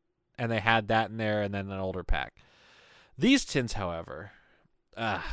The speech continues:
oof. It had a Darkness Ablaze, which is nice, right? It had at least a Darkness Ablaze in there. Cool. The other pack, 'cause you only get two in there. The other pack, do you wanna take a guess at what the other pack is?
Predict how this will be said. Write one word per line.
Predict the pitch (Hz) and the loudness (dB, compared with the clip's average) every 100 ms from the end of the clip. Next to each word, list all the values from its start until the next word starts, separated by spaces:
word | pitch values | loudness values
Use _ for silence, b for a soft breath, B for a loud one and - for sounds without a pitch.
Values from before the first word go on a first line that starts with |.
| B B - | B B -4
oof. | 113 - - - B B B B | -4 -6 -14 -20 B B B B
It | 127 | 6
had | 180 | 6
a | |
Darkness | 160 190 180 170 | 10 8 8 2
Ablaze, | 139 131 107 131 - - _ _ | 4 6 4 0 -6 -12 _ _
which | - 120 | -6 -2
is | 135 | -2
nice, | 123 98 - - | 2 0 0 -6
right? | - 110 | 0 0
It | 123 | 2
had | 139 135 127 | 2 2 0
at | 139 | 0
least | 139 | 0
a | 123 | 2
Darkness | 131 120 113 - | 2 0 -2 -2
Ablaze | 101 92 85 | 0 0 -4
in | 87 | -8
there. | 76 - _ _ | -10 -12 _ _
Cool. | - 226 107 - - _ _ _ _ _ _ | 4 4 4 -4 -20 _ _ _ _ _ _
The | 117 123 | -8 2
other | 131 226 202 | 6 8 12
pack, | - 95 95 | 10 10 -2
'cause | - 147 | -2 0
you | |
only | 180 | 2
get | 185 - | 0 -2
two | 185 127 | -2 -2
in | 85 | -4
there. | - 107 _ _ _ _ _ _ _ - | -10 -14 _ _ _ _ _ _ _ -10
The | 104 - | -8 2
other | 170 190 | 6 6
pack, | 175 185 127 87 - - - _ _ _ _ _ _ _ _ _ _ _ _ - | 6 4 4 0 -10 -20 -20 _ _ _ _ _ _ _ _ _ _ _ _ -4
do | 135 | 0
you | |
wanna | 160 147 117 | 2 2 0
take | 123 | -4
a | 92 | -4
guess | 82 107 117 - | 0 2 4 2
at | |
what | 107 | 0
the | - | -2
other | 110 113 | 0 2
pack | - 113 - | 2 2 -6
is? | 110 - - | -12 -12 -20